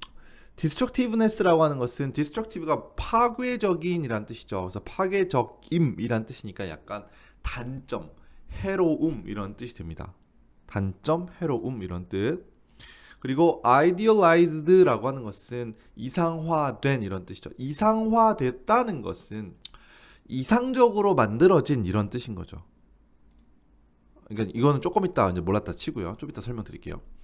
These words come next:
이상적으로 만들어진 소셜 미디어 발표, 발표라기보단 프레젠테이션, 여기서 이제 보여주는 것, 이런 것에 대한 해로움. 중요한 거는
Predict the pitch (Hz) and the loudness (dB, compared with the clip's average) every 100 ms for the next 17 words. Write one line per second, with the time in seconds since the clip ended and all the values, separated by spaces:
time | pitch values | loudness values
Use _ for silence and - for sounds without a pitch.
0 | - - - - - 135 220 240 233 208 | -20 -20 -20 -20 -8 2 2 4 4 4
1 | 202 165 120 131 151 147 165 170 165 - | 4 0 0 0 0 2 2 2 -4 -2
2 | 214 220 220 190 127 127 151 151 147 127 | -2 0 0 0 -2 -4 0 2 2 -2
3 | - 110 - 117 90 - - 110 139 135 | -4 -4 0 -2 -2 -4 2 2 4 2
4 | 127 127 123 120 160 156 151 127 110 113 | 2 0 0 2 0 0 -2 -2 -2 -4
5 | 101 127 143 147 107 95 87 82 110 117 | -2 2 4 4 0 -8 -6 -6 -6 -2
6 | 131 165 170 156 147 110 101 113 113 - | 2 2 2 -2 -2 -2 -2 -2 -4 -16
7 | - - 175 127 95 - 147 214 208 135 | -14 -2 2 2 0 -4 2 4 4 4
8 | 175 196 92 | 0 -2 -4